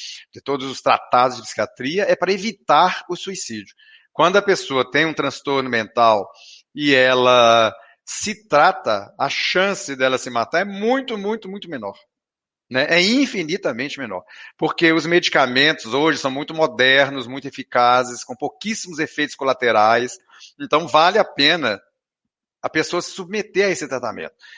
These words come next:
né? Ela tomando psicofármaco e fazendo uma, um tratamento psicoterápico paralelo. As psicoterapias também são muito importantes, né? Ajudam muito as pessoas a resolverem seus conflitos, a trabalharem as suas dificuldades. E o medicamento atua na neurotransmissão cerebral,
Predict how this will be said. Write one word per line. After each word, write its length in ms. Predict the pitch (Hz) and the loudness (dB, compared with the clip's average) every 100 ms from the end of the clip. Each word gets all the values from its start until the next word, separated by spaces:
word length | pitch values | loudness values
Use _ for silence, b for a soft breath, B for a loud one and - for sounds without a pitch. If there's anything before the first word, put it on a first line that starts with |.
| B | B
né? 120 | 127 156 | 0 4
Ela 160 | 151 | 4
tomando 360 | 139 139 139 139 | 2 0 0 -2
psicofármaco 960 | - 180 160 - 139 139 151 147 160 170 | -8 -4 -4 2 4 4 2 -6 -10 -12
e 80 | |
fazendo 380 | - 147 151 156 | -4 -2 -2 -4
uma, 260 | 160 156 156 | -4 -6 -6
um 60 | 156 | -8
tratamento 460 | 151 156 151 156 | -2 -2 -2 -4
psicoterápico 1040 | - - - 208 202 156 131 147 - - 175 | -8 -10 -4 0 4 6 6 4 0 -10 0
paralelo. 500 | 185 202 151 120 113 | 2 2 2 2 2
As 120 | 110 | -4
psicoterapias 720 | - - - 147 127 151 165 | -8 -6 2 2 2 -2 -4
também 280 | - 135 156 | -4 -4 -6
são 160 | 170 175 | -4 -8
muito 380 | 143 156 170 143 | -6 -4 -4 -4
importantes, 560 | 120 113 110 98 - - b b b _ | -6 -2 -2 -2 -6 -20 b b b _
né? 200 | 117 143 | 0 2
Ajudam 440 | 139 127 120 160 | 2 0 0 0
muito 420 | 143 147 208 214 156 | 0 0 0 0 -6
as 120 | - | -8
pessoas 400 | 123 - 139 151 | -8 -4 -4 -2
a 40 | |
resolverem 440 | 156 160 147 139 131 | -4 -4 0 0 0
seus 200 | 143 - | -6 -8
conflitos, 560 | 175 - - 143 143 | -10 -8 -4 -2 0
a 80 | 123 | 0
trabalharem 500 | 135 135 127 123 123 | 2 4 4 4 2
as 80 | 120 | -2
suas 160 | 135 | -6
dificuldades. 720 | 113 143 143 156 127 123 - - B B B B B | -8 -8 -8 0 2 4 0 -10 B B B B B
E 40 | |
o 40 | 135 | 0
medicamento 560 | 156 - 156 139 147 | 0 2 0 2 2
atua 360 | 165 - 165 170 | 0 -2 0 2
na 120 | 170 | 2
neurotransmissão 720 | 160 170 165 180 175 180 185 | 2 0 0 -4 -4 -8 -6
cerebral, 500 | 185 156 127 101 85 | -4 -2 0 0 -4